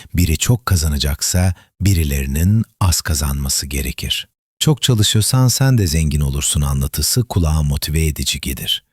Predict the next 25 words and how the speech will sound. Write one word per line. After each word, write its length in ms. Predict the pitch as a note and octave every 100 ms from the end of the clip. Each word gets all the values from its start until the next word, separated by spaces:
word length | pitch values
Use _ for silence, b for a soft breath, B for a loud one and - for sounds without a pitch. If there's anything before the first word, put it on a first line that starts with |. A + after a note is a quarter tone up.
| _ _
Ama 220 | E2 D#2
gerçekte 600 | C#2+ D2+ D2 - - F#2+
zenginliğin 720 | F2 D#2 D2 D2+ C#2+ C#2+ C2
büyük 260 | C#2 G2+ -
kısmı 540 | - - - C#2 C#2 b b _
çalışmaktan 920 | - F#2 D2 - D2 - - C2+ C2
değil, 400 | C2+ C2+ D#2+ A2 B B B
sahip 520 | - - C#2+ D2 E2
olmaktan 640 | D2+ C#2+ C2+ C2+ - C2+ B1+
gelir. 460 | B1+ G#1+ - - _ _ _ G#2+
Aynı 260 | C3 D3
fabrikada 680 | B2+ A2+ G2+ F#2+ G2+ F2+ D2+
binlerce 480 | D#2+ C#2+ E2+ G#2 G2
saat 320 | - D#2+ D#2+
çalışan 440 | D#2+ C#2 - D2
işçiyle 680 | C#2 - - G2+ D#2 C2+ C2 B B B
o 100 | C#3+
fabrikanın 680 | - G2 F2 F2 E2+ D#2+ D#2
hisselerine 540 | D#2 - D2+ D2 D2+
sahip 460 | - D#2 D#2 G#2 F#2
olan 280 | D#2+ D2 C#2+
kişi 460 | D#2 - D#2+ D2 b b b -
aynı 280 | C3 G#2 D2+
şekilde 440 | - - D2 D#2
kazanmaz. 840 | - D#2 C#2 C2 B1+ A#1+ - -